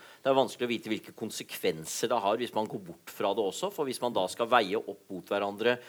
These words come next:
menneskers overlevelse og andre dyrs overlevelse, så kan man stå overfor noen meget vanskelige dilemmaer.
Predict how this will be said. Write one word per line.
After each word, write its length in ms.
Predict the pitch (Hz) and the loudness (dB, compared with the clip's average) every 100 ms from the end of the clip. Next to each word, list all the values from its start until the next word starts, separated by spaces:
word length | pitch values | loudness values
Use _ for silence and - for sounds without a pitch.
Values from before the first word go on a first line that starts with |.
| - | -6
menneskers 560 | 120 110 76 - - - | 0 0 0 -10 -10 -6
overlevelse 640 | 98 90 98 95 98 - | -4 -2 0 0 -2 -4
og 120 | 117 101 | -2 -2
andre 220 | 80 82 | -6 -10
dyrs 240 | 82 82 - | -8 -10 -6
overlevelse, 580 | 113 98 98 104 - 294 | -4 -2 -4 -4 -4 -6
så 340 | - - - | -8 -16 -6
kan 100 | 147 | -4
man 80 | 151 | -2
stå 140 | - 117 | 2 2
overfor 240 | 92 95 110 | 2 -4 -2
noen 140 | 113 | 0
meget 380 | 113 90 80 101 | 2 2 0 -4
vanskelige 380 | 104 82 - 90 | -6 -6 -6 -2
dilemmaer. 340 | 101 95 156 | 0 2 0